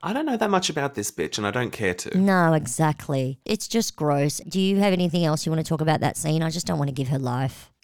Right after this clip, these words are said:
Speaker 1: No, but I am glad we have a reunion coming.
Speaker 2: Oh, a hundred
Speaker 1: 'Cause I,
Speaker 2: percent.
Speaker 1: I do think she needs to be grilled by the whole cast.
Speaker 2: Oh, fuck yeah. Now, in the real life, you know how she's in this scene, we get the super saying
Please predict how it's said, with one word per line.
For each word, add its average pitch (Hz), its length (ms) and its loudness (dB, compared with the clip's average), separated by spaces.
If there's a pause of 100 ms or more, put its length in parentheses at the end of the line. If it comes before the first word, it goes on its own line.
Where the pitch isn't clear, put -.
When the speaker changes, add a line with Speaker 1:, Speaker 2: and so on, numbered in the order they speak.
Speaker 1:
No, 127 580 4
but 123 160 6
I 120 120 6
am 123 260 6
glad 95 480 4 (320)
we 101 120 -4
have 98 160 0
a 92 60 2
reunion 85 480 -4
coming. - 420 -14
Speaker 2:
Oh, 202 220 4
a 160 40 2
hundred 170 180 0
Speaker 1:
'Cause - 80 -2
I, 92 40 4
Speaker 2:
percent. - 280 -4
Speaker 1:
I 117 120 6
do 131 180 2
think 131 240 2
she 123 260 4
needs 113 280 4
to - 100 -2
be 92 100 -2
grilled 85 540 -2
by 82 220 0
the 85 80 -6
whole 76 200 -4
cast. - 640 -6
Speaker 2:
Oh, 277 180 4
fuck - 420 0
yeah. 110 220 2 (440)
Now, 233 360 2 (180)
in 269 240 0
the 294 80 0
real 196 340 2
life, 165 800 0 (160)
you 175 80 -2
know 185 60 6
how 185 120 4
she's 175 280 -2
in 156 140 0
this 156 120 2
scene, 147 260 4
we 147 100 4
get 143 120 -2
the 143 80 -2
super 139 360 -2
saying 127 560 -2